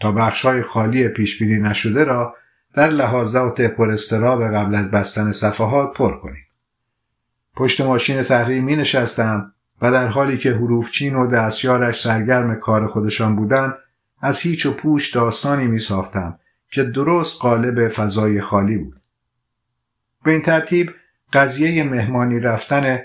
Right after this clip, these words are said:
ناتانائل را نوشتم که دم صبح یکی از مشکلات عاجل ما را حل کرد و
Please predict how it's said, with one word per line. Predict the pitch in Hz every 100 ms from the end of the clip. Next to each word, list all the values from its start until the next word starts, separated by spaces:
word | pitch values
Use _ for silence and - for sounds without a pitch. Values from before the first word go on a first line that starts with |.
| - _ -
ناتانائل | 110 117 117 117 113 117 147 151 147 _ -
را | 117 117 107
نوشتم | 95 80 80 - - - _ _ _
که | - 113
دم | 117 120 113
صبح | - 151 143 - -
یکی | 151 151
از | 123 117
مشکلات | 107 - 113 127 -
عاجل | 107 107 110 120 113
ما | 110 104
را | 98 95
حل | 104 139
کرد | 143 135 135 131
و | 131